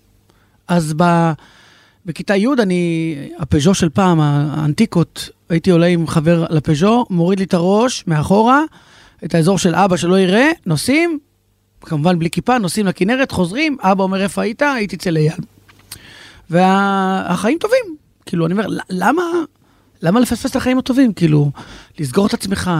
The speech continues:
ישיבה, לימודים. מצד שני, הרבה דברים לא עוזבים אותי. אני חושב השנים בישיבה, לי היה, לשמחתי הרבה, ראש ישיבה, שאני עד היום בקשר איתו.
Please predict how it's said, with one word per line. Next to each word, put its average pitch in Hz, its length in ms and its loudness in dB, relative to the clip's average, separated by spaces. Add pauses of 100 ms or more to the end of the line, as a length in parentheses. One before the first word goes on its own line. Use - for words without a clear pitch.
ישיבה, 160 840 0
לימודים. 165 600 2 (840)
מצד 262 300 -2
שני, 294 300 0 (420)
הרבה 160 220 2
דברים 214 300 0
לא 202 60 2
עוזבים 196 340 2
אותי. 226 320 2 (760)
אני 160 160 2
חושב 233 300 -2
השנים 233 360 0
בישיבה, 185 440 0 (180)
לי 202 260 2
היה, 202 280 2
לשמחתי 170 580 -4
הרבה, 156 460 0
ראש 151 300 0
ישיבה, 139 320 2 (1300)
שאני 165 220 -2
עד 202 100 2
היום 254 120 2
בקשר 269 260 -6
איתו. 180 220 -12